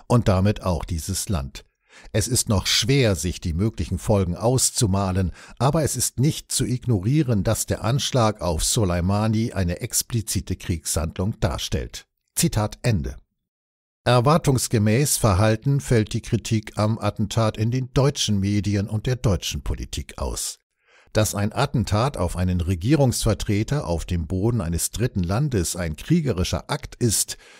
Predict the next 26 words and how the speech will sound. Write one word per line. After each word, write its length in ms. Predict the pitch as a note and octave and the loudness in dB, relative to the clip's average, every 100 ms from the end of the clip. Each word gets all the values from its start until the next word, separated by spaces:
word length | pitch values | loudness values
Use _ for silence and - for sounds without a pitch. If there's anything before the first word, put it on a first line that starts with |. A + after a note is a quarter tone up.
| - | -4
der 240 | G2 E2+ D2+ | 0 0 0
durch 300 | F2 D#2+ - | -2 -4 -4
das 240 | D#2 - | -6 -2
Völkerrecht 720 | A2+ C#3+ - F#2 G2 - - | 0 0 0 -2 -2 -2 -4
noch 180 | F#2 - | -4 -2
nicht 240 | G2 - | -2 -2
einmal 300 | - F2 E2 | -4 -2 -2
im 160 | D#2 C#2 | -6 -6
Ansatz 500 | A2+ E3 B2 G2 - | -2 0 2 0 -2
gedeckt 440 | - - - - - | -4 -4 -4 -6 -4
ist, 340 | G#2 - - - - - | -2 -2 -8 -16 -20 -10
findet 380 | - D#3+ E3 D3+ | 2 4 4 0
in 100 | A2 | 0
der 120 | G#2 | 0
hiesigen 440 | E2+ A#2+ A2+ A#2 A2+ | 2 0 0 -2 0
Berichterstattung 720 | G2 F#2 - G#2 A#2 - B2 - | 0 -2 -4 -2 -2 -2 -4 -2
keine 400 | D#3 C3 D#2 - | 0 2 0 -4
Erwähnung. 560 | C#2+ D2+ C#2 C#2 C#2 _ _ _ - - | -4 -4 -4 -8 -12 _ _ _ -20 -8
Stattdessen 560 | - C3+ A#2 D3 - C3 | -2 0 2 0 0 0
kapriziert 680 | B2 - A#2+ - B2+ A#2 B2 | 0 2 0 0 0 0 0
man 100 | G#2+ | 0
sich 180 | G#2+ | -2
auf 120 | G2 - | -4 -4
die 80 | |
Person 500 | G#2 G#2+ F2+ G#2 F#2+ | 0 0 2 2 2
Soleimanis. 920 | F2+ A#2 G2+ A2+ B2 E2 C2 C2+ - | 2 2 2 2 2 0 -4 -8 -8